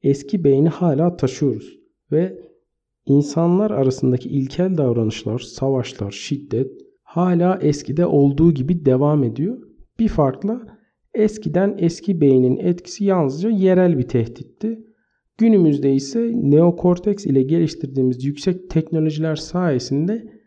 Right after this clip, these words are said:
eski beynin etkisi küresel felaketlere de yol açabilecek kadar büyük bir potansiyele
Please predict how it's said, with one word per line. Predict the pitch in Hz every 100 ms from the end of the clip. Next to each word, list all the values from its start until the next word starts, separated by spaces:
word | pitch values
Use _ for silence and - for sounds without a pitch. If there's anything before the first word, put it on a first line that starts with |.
| _ -
eski | - 156 - 220 170
beynin | 139 127 123 -
etkisi | 185 185 - - 190 214 - -
küresel | 160 160 156 190 202
felaketlere | 175 143 143 139 147 - 160 147
de |
yol | 123 131 127
açabilecek | 131 143 135 139 147
kadar | - 127 165 139
büyük | 143 143 156
bir | 151
potansiyele | 135 139 131 131 139 139 139